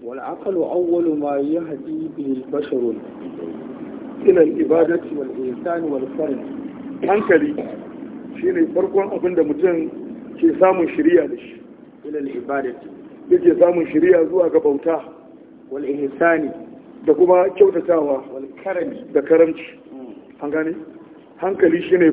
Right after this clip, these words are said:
Speaker 2: farkon abin da mutum ke samun shiriya da shi zuwa ga ibada. In mutum ba shi da hankali, babu yanda za a yi ya iya bauta ma Allah yanda ya kamata. An gane?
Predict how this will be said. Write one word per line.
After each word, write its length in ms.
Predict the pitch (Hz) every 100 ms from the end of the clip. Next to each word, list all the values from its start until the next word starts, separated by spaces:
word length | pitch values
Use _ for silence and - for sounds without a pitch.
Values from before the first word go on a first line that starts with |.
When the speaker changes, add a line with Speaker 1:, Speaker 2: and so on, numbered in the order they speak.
| 156
Speaker 2:
farkon 400 | 190 185 196 190
abin 240 | 165 185 185
da 160 | 180 - - - - _ _ _ _ _ -
mutum 240 | 156 185 -
ke 200 | 165 170
samun 260 | 185 175
shiriya 360 | - 151 185 165
da 80 | 147
shi 200 | 156 180
zuwa 200 | 185 165
ga 100 | 147
ibada. 420 | 151 147 151 127 - - - _ _ _ _ _ _ _ _ _
In 60 | 196
mutum 240 | 190 190 175
ba 120 | 170
shi 80 | 170
da 100 | 156
hankali, 460 | 165 - 156 160 - - - - -
babu 300 | 131 180 180
yanda 300 | 165 180 165 151
za 100 | 170
a 60 | 160
yi 160 | 143 139 - - - - - - - - -
ya 120 | 160 175
iya 140 | 196
bauta 360 | 196 190 175 180
ma 100 | 175
Allah 240 | 170 175 160
yanda 180 | 175 160
ya 60 |
kamata. 380 | 160 151 147 147 - - - - - - - - - - - - - - - -
An 100 | 143
gane? 200 | 160